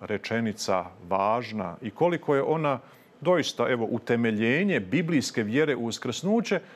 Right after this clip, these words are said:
pokazuje nam i činjenica da ćemo u onom prvom prijevodu Svetoga pisma, kada se želi, evo, približiti onda suvremenom grčkome jeziku ta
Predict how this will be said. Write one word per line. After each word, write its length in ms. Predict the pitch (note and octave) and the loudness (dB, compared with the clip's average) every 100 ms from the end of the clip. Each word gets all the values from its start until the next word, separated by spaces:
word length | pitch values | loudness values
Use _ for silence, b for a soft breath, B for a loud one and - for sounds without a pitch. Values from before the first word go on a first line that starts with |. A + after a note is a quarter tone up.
| B B B | B B B
pokazuje 640 | A3 G#3 A3 G3+ F3 E3+ | -2 4 4 4 2 2
nam 220 | D#3+ C3+ | 2 0
i 120 | C3+ B2 | -2 -6
činjenica 800 | - A2+ G#2+ G2+ F#2 - F#2+ F2 - - | 0 2 2 2 -2 0 0 0 -6 -4
da 220 | G2+ A#2 | 0 0
ćemo 480 | - A#2 A#2 A2+ A2 - | 0 0 2 0 -2 -8
u 80 | B2 A#2 | -4 0
onom 340 | B2+ B2+ A#2 | 2 2 0
prvom 380 | C3+ D3+ C#3+ B2 | 2 2 2 0
prijevodu 800 | - C3 D#3 F3+ F3+ G#2+ F#2 F2 - | -4 -2 2 2 2 0 -2 -8 -10
Svetoga 540 | - F#2+ G#2 G2 F2+ | -10 0 0 2 -2
pisma, 580 | F2+ G2+ B2+ D#3 F3 E3 - B B B - | -2 -2 -2 -2 -2 -2 -4 B B B 2
kada 280 | B2+ A2+ | 2 4
se 320 | A2+ - A#2+ A#2 | 0 2 2 2
želi, 300 | G#2+ C#3 B2+ | 2 2 4
evo, 240 | A#2+ A#2+ | 2 2
približiti 880 | - A#2+ G#2 C3 E3+ D#3 C3+ B2 G2+ - - - - | 2 0 4 4 4 4 2 0 -2 -4 -20 -20 0
onda 380 | C#3+ D#3+ C3+ A2+ | 2 4 2 0
suvremenom 720 | - D3 D3+ A#2+ A#2 G#2+ A2 | 2 2 2 2 2 0 2
grčkome 480 | C3+ - - A#2+ A2+ | 0 0 0 2 4
jeziku 540 | A#2+ C#3+ B2+ - A2 - | 4 2 -2 -6 -8 0
ta 160 | B2+ | 2